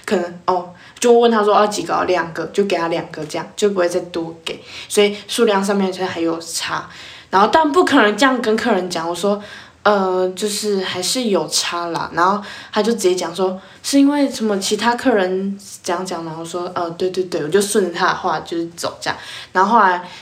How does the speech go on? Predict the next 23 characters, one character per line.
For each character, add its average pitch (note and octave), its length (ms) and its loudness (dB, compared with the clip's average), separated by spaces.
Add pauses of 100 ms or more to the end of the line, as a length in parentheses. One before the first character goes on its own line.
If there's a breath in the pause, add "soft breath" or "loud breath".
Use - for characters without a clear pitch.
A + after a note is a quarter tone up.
(220 loud breath)
我 F#3+ 140 2
就 G#3 220 2
拿， E3+ 420 0
他 A3+ 80 2
就 G#3 100 4
说 G3+ 160 0
他 F#3+ 140 2
要 F#3 140 4
这 F#3 160 0
个， - 320 -6
然 F3+ 180 4
后 G3+ 80 4
他 A#3 260 2
一 C4+ 60 0
前-， A#3 180 0 (140)
前 G3 160 0
面 G#3 100 2
都 G3+ 120 4
没 G3+ 100 2
有 D#3+ 140 0
说 E3 260 -4
什 E3 180 -6
么， - 160 -10